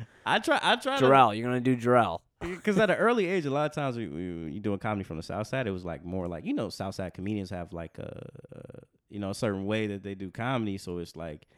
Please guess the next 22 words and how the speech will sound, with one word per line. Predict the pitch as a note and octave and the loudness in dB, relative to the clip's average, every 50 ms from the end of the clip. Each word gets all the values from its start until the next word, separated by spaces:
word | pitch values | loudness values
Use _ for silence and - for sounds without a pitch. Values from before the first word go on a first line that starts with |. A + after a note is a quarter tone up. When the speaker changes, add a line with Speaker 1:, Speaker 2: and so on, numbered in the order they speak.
| _ _ _ | _ _ _
Speaker 1:
when | - F#2+ | -4 -4
they | G#2 | -2
come | G#2 - A#2+ G2+ | -2 0 0 0
up | F#2 D#2+ | -2 -2
north, | D2 E2+ A#2+ C3+ A#2 G#2 - | -2 0 0 0 0 -2 -4
it's | F#2 - | -8 -8
kinda | - G#2 F#2 | -8 -8 -8
hard | F2+ G2+ G2 G2 F2+ - | -4 -4 -2 -2 -2 -4
to | - F#2 | -6 -8
make | F#2 E2 - | -8 -8 -10
that | - - | -12 -12
transition. | - - D2+ D#2+ E2 A2 D3 D3 - - D#2 D2+ - | -10 -8 -8 -6 -4 -4 -4 -4 -4 -6 -2 4 8
Speaker 2:
Yeah, | D#3+ E3 | 8 8
it's | D3+ A#2+ | 8 8
weird. | C3+ D3+ E3+ D#3+ C#3+ | 8 8 10 10 8
It's | A#2+ C3 B2+ | 8 6 4
actually, | F3 E3+ F3+ - G3 F3 C3+ | 6 6 6 6 4 4 4
it's | - - C3 C3 - | 4 2 0 0 2
actually | - C3 C#3+ D#3+ - - D3+ F2 | 4 6 6 4 4 2 0 0
interesting | A2+ C#3 - - C#3+ C3 B2+ B2+ - C3 A2+ | 0 0 2 6 6 6 6 4 2 -4 -6
to | - A#2 | -4 -4
watch | G#2 F2+ F2 G#2+ G#2+ A2 A2+ - - - - | -2 2 4 6 6 6 4 2 -2 -10 -12